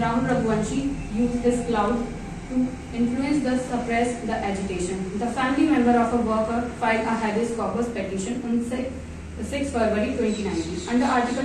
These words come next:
twenty, uh, twenty-six and, uh, two twenty-seven of Chennai, uh, High Court at Tamil Nadu, challenging the detention of several workers and also claimed compensation. The Chennai bench cons-, uh, consisting of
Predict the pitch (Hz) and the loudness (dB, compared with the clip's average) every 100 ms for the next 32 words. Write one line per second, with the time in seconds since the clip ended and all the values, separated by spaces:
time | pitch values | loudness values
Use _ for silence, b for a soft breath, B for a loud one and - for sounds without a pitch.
0 | 254 240 233 247 - - - - - 220 | 0 2 0 0 -4 -8 -12 -14 -10 -6
1 | 202 220 214 226 233 240 240 - - 220 | -4 -2 -4 -4 -4 -4 -4 -6 -4 -2
2 | 226 233 233 240 - 254 262 247 214 220 | 0 0 0 -4 -6 -6 -2 0 0 -2
3 | 233 185 175 233 - 247 226 226 254 269 | -2 -2 -2 -4 -4 -2 0 0 -2 -4
4 | - - 202 190 190 196 202 202 208 254 | -8 -10 -6 -2 -2 -2 -2 0 2 0
5 | 208 214 214 - 214 226 233 202 214 247 | -2 -2 -4 0 0 2 2 2 2 2
6 | 233 208 220 240 247 240 196 196 196 190 | 0 0 0 0 0 0 0 0 0 0
7 | 262 226 214 - 214 240 226 190 190 247 | 0 -2 -2 -2 0 2 2 0 0 0
8 | 233 214 220 220 226 - 214 240 - - | 0 -2 0 0 0 0 0 -2 -2 -2
9 | 214 196 190 185 175 165 - - - - | 0 0 -2 -2 -2 -2 -4 -6 -8 -10
10 | - - - 220 214 247 240 247 269 285 | -8 -8 -6 -4 -4 0 2 4 2 -2
11 | - 196 202 196 - 208 233 - - - | -4 -2 0 0 -2 -2 0 -2 -4 -8
12 | 214 208 214 214 240 247 285 302 214 208 | -6 -4 -2 2 2 2 0 -2 0 0
13 | 202 | -2